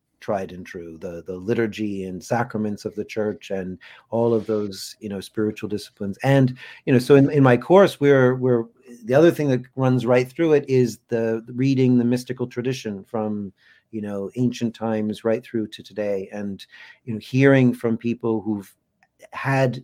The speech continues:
their own experiences of, of the divine, um, sometimes at great difficulty and at, you know, great cost, but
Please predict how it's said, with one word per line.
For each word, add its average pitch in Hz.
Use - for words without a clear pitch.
their 117
own 131
experiences 131
of, 113
of 110
the 110
divine, 101
um, 110
sometimes 175
at 127
great 170
difficulty 143
and 123
at, 131
you 139
know, 131
great 147
cost, -
but 123